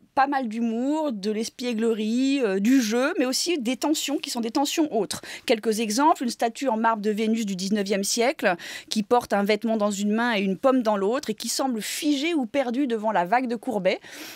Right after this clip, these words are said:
en attente, hein, d'une, d'une, d'une, d'une, voilà, d'une, d'une épiphanie peut-être, ou, ou encore le corps majestueux et immense d'un marbre blanc de, d'Hercule et Lyca,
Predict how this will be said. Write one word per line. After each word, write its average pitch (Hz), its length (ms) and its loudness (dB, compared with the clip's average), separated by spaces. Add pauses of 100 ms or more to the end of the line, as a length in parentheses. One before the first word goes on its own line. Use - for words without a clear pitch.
(640)
en 247 160 4
attente, 220 420 2
hein, 196 80 2
d'une, 170 480 0 (300)
d'une, 175 400 0
d'une, 156 420 -2
d'une, 156 500 -4 (200)
voilà, 147 200 -8
d'une, 156 320 -8
d'une 175 180 -6
épiphanie 214 500 0
peut-être, 208 520 0
ou, 240 220 2 (240)
ou 254 160 0
encore 285 400 2
le 226 140 -2
corps 247 440 2
majestueux 254 760 -2
et 202 60 0
immense 269 440 -2
d'un 202 140 -2
marbre 233 380 -2
blanc 247 280 -2
de, 190 220 -4
d'Hercule 240 440 -4
et 220 80 -2
Lyca, 240 400 0